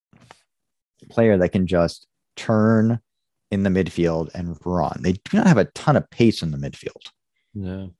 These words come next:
Speaker 1: They, and they don't have that, that number ten or that second striker. They can really play off of Gregory and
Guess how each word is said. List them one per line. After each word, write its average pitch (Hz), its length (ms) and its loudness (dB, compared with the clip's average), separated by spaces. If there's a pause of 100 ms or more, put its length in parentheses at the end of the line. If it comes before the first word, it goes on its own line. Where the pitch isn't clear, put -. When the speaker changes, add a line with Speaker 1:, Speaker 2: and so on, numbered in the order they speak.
(280)
Speaker 1:
They, 85 140 0
and 104 180 2
they 104 80 4
don't 110 160 2
have 101 200 2
that, 90 220 -2
that 92 240 -4
number 87 220 -2
ten 101 380 0
or 92 40 2
that 87 160 0
second 76 220 -4
striker. 98 460 0
They 87 100 2
can 90 120 -6
really 85 140 -4
play 90 300 0
off 82 300 -2
of 78 160 -8
Gregory 69 640 -2 (680)
and 73 560 -4